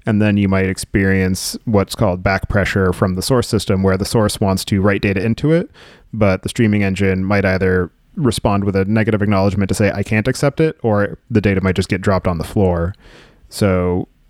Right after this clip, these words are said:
you want to be able to process the stream as it flows through, or you are going to start having,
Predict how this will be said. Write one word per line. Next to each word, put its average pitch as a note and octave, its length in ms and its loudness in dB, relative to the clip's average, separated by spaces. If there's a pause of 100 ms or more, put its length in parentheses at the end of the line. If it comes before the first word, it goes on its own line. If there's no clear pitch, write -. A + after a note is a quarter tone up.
you B2+ 160 0
want C3 220 0
to B2 80 -4
be G#2+ 180 2
able G2+ 320 2
to G2 500 0
process A2+ 500 -2
the G#2 100 -2
stream G2+ 400 0
as G#2 140 2
it G2+ 120 -4
flows G2 360 0
through, B2+ 420 0
or G#2 240 0
you G2 100 0
are G2 200 0
going F#2 320 0
to G2+ 100 0
start G2 300 0
having, G2 440 0